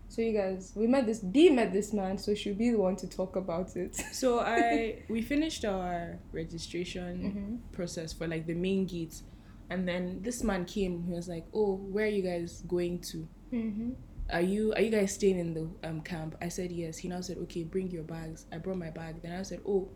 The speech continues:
Speaker 2: I'm waiting for my sister." 'Cause, guys, in camp,
Speaker 1: You guys
Speaker 2: Z
Speaker 1: were
Speaker 2: was my
Speaker 1: sisters, oh.
Speaker 2: sister.
Speaker 1: <laughs>
Speaker 2: And I was like, "I'm waiting for my sister." Then he was like, "Okay, let's wait for her."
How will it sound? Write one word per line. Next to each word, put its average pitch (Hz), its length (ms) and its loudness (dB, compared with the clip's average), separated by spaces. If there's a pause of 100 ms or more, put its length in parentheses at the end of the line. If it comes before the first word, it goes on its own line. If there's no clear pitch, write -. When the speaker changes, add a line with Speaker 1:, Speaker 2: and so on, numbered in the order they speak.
(340)
Speaker 2:
I'm 180 120 0
waiting 196 300 0
for 165 360 -2
my 160 160 -6
sister." 160 520 -4
'Cause, 185 160 2
guys, 220 300 4
in 170 120 -2
camp, 214 300 0
Speaker 1:
You 302 80 6
guys 277 140 10
Speaker 2:
Z 262 80 10
Speaker 1:
were 269 80 12
Speaker 2:
was 370 260 12
my - 80 6
Speaker 1:
sisters, 302 240 12
oh. 262 140 10
Speaker 2:
sister. 165 380 4
Speaker 1:
<laughs> - 40 -14 (580)
Speaker 2:
And - 180 12
I 240 100 10
was 240 100 8
like, 233 100 6
"I'm 214 120 10
waiting 262 240 4
for 220 100 6
my 180 160 4
sister." 185 460 -2
Then 170 140 -2
he 175 60 -2
was 165 140 -4
like, 170 100 -4
"Okay, 180 260 -2
let's 180 220 -2
wait 175 160 -4
for 156 120 -10
her." 160 220 -8